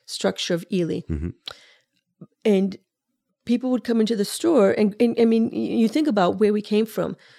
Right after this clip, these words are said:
Speaker 1: We came from a, t-, a place where it, it was very, it was a very high-end store. The cheapest D V D player was two thousand dollars. And so, and, and he used to build theaters in,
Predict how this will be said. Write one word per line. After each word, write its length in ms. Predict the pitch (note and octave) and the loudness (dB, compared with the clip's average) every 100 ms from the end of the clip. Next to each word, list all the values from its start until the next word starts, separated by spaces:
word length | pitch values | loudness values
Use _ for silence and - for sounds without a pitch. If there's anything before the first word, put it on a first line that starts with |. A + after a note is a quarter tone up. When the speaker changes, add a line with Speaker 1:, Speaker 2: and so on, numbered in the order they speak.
| _ - | _ -8
Speaker 1:
We 100 | G3+ | -4
came 240 | - A3+ | 2 2
from 280 | A#3 A#3+ A3+ | 2 0 0
a, 40 | |
t-, 180 | G#3+ - - | -2 -6 -6
a 100 | G3 | -6
place 500 | - G3+ G3 - - | -4 -2 -2 -4 -2
where 460 | F#3 F3 E3+ F3 - | 0 2 0 -2 -4
it, 160 | - | -4
it 160 | - F#3+ | -4 -2
was 180 | G3 F3+ | -2 0
very, 180 | G3+ - | 0 2
it 60 | |
was 140 | G#3+ B3+ | 0 2
a 40 | |
very 120 | B3+ | 2
high-end 500 | G#3+ - F#3 E3 D#3+ | 0 -2 -2 -2 -4
store. 320 | - - E3 | -6 -4 -4
The 100 | F3+ | -4
cheapest 360 | F3 A3+ A3 G#3+ | -4 -4 -4 -4
D 80 | G#3 | -4
V 100 | F#3+ | -4
D 140 | F#3 | -4
player 240 | F#3 F3+ E3 | -4 -4 -4
was 140 | E3 | -6
two 180 | - G#3+ | -6 -6
thousand 360 | G3 D3+ F3 | -2 -4 -4
dollars. 440 | E3+ D3 D3+ - - - - - - _ _ _ | -6 -6 -8 -12 -14 -18 -20 -20 -20 _ _ _
And 140 | G#3 | -2
so, 460 | G3 G3+ F#3+ F#3 F#3 | 2 2 4 2 0
and, 160 | G3 G3 | -2 -2
and 160 | G3 F#3+ | -2 -2
he 200 | D#3+ G#3+ | -2 -2
used 260 | A3 G#3 | -2 -4
to 80 | G#3+ | -4
build 240 | E3+ F#3 | 0 -2
theaters 640 | - - G3 F3+ F3 F3+ - F#3+ | -2 -2 0 2 0 -2 -6 -4
in, 460 | F3 F3+ F3+ - | -2 -2 -4 -10